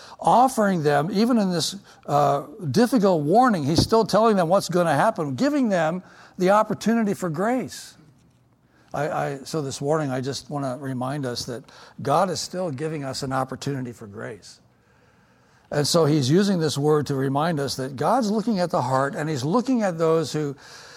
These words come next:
say with their lips that they're honoring and following him, uh, but really in a personal way, that's not happening. And God looks at our heart and he evaluates us. I, uh, would have you, remind you of what David wrote in his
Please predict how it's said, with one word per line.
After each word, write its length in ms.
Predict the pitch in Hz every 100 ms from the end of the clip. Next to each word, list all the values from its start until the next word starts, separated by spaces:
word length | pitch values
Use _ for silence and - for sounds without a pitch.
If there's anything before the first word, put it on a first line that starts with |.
| -
say 320 | - 190 226
with 200 | 233 208
their 160 | 196 185
lips 320 | 170 151 -
that 140 | 151
they're 400 | 170 165 156 - - -
honoring 560 | 151 185 196 190 190
and 100 | 143
following 580 | - 165 180 185 180 160
him, 520 | 131 156 156 151 156 - _ _ - _ _ -
uh, 200 | 139 139
but 500 | 135 151 151 - - - - _ -
really 360 | 165 160 156
in 80 | 143
a 60 | 139
personal 460 | - 147 - 135
way, 360 | 127 131 123 127
that's 380 | 147 127 127 123
not 180 | 120 110
happening. 520 | 113 113 117 104 104 _ _ _ _ _ _ _ _ _ _ _ - -
And 220 | 135 131
God 360 | 175 226 208 175
looks 260 | 165 202
at 100 | 196
our 120 | 156
heart 280 | 135 170 185
and 120 | 143
he 80 | 151
evaluates 720 | 151 135 151 214 156 127 -
us. 380 | 131 120 - - _ - - - - - -
I, 220 | 143 143
uh, 300 | 143 135 127 - _ _ _
would 160 | - 139
have 240 | 139 170
you, 180 | 165 151
remind 460 | 131 139 147 185 170
you 140 | 143
of 80 | 127
what 220 | 160 143
David 320 | 135 170 170
wrote 380 | 131 160 180 -
in 220 | 131 131
his 380 | 131 143 120 -